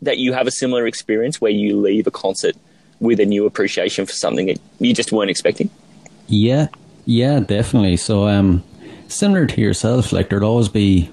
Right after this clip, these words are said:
Speaker 2: one or two songs that, for me, from that day on, they'll kind of be linked to the memory of that concert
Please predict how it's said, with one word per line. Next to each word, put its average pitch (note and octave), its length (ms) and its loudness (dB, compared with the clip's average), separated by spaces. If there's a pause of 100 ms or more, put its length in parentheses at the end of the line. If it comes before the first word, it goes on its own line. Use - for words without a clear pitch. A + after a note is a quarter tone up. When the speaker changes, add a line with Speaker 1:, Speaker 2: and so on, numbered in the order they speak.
Speaker 2:
one G2+ 280 2
or F#2+ 60 2
two G#2 280 2
songs G2+ 600 2
that, E2+ 220 0 (220)
for - 260 -2
me, G#2+ 300 4
from G2 220 2
that F#2+ 220 0
day F#2+ 160 2
on, G2+ 340 4 (480)
they'll A2 120 0
kind B2 260 0
of A2+ 60 2
be A2 160 4
linked G2+ 640 2
to - 100 -2
the F#2 100 0
memory G2 440 4
of E2+ 100 0
that F#2 180 0
concert F#2 480 2